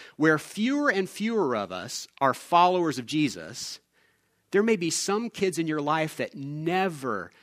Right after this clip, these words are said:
get words of life spoken to them. You might be the only representative of Jesus they ever get to hear. And so here's why this is important. Every one of us has an opportunity with each and every marble that we've been given,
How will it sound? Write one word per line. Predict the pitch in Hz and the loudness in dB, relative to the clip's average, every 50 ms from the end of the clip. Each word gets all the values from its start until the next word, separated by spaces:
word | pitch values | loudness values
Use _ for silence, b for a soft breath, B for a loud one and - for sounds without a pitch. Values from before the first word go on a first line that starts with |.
| b b | b b
get | - 135 131 104 - | -4 -4 -4 -4 -6
words | 123 120 135 139 135 139 127 113 | -6 -4 -2 0 0 -2 -2 -6
of | 120 107 | -10 -8
life | 107 110 117 113 107 | -6 -6 -6 -6 -6
spoken | - - - - - - 107 107 107 - 80 87 | -8 -10 -10 -10 -8 -8 -8 -8 -8 -12 -20 -18
to | 92 - | -18 -18
them. | - - - - - _ _ _ _ _ _ _ _ _ _ _ _ _ _ - | -18 -18 -20 -20 -20 _ _ _ _ _ _ _ _ _ _ _ _ _ _ -10
You | - 143 180 | -4 -2 0
might | 185 185 185 160 139 | 4 4 4 4 4
be | 143 143 139 | 2 2 4
the | 131 135 | 2 0
only | - 139 139 151 151 160 156 | -2 -2 -4 -2 -2 -2 -2
representative | 143 135 139 139 - 127 104 120 123 123 117 110 98 101 95 92 101 B B B B B B B | -2 -2 -2 -2 -4 -6 -6 -6 -6 -6 -6 -6 -8 -10 -14 -14 -16 B B B B B B B
of | 104 104 101 | -8 -8 -6
Jesus | 104 113 117 120 104 - 87 82 80 - | -4 -4 -4 -4 -4 -6 -10 -10 -10 -10
they | - 98 92 90 | -10 -8 -8 -8
ever | 87 87 87 | -10 -10 -12
get | 82 82 80 | -14 -14 -14
to | 76 82 | -14 -14
hear. | - - 78 80 - - _ _ _ - | -14 -16 -18 -18 -18 -20 _ _ _ -10
And | - - | -4 2
so | - 190 | 6 6
here's | 175 190 240 233 | 8 8 6 6
why | 226 220 196 | 6 6 4
this | 170 151 | 4 2
is | 151 135 117 | -2 -4 -6
important. | 117 104 - 107 95 104 - B B B B B B B _ - | -6 -8 -8 -10 -12 -12 -14 B B B B B B B _ 8
Every | - 226 254 254 294 | 10 10 10 10 8
one | 262 220 175 139 | 4 6 6 4
of | 120 107 | 4 4
us | 117 123 - | 0 -2 2
has | - 165 156 151 135 | 4 6 6 6 4
an | 147 151 | 4 4
opportunity | 160 175 175 - 180 - - 175 165 147 131 | 4 4 4 4 0 2 2 2 4 4 2
with | 131 127 131 - - - | 2 2 2 0 0 -2
each | 175 185 208 208 - | -2 -2 -2 0 0
and | 196 165 160 | 0 -2 -2
every | - 156 165 170 151 156 165 160 | 0 0 0 2 4 4 4 4
marble | 156 151 151 151 156 156 160 156 147 139 131 123 | 4 4 4 6 6 8 6 6 6 4 2 2
that | 120 127 131 135 | 4 2 2 2
we've | 151 139 139 127 | 4 2 2 2
been | 117 139 123 123 | 2 -2 -2 0
given, | 117 135 143 120 95 95 92 110 | 2 2 2 2 0 -4 -8 -8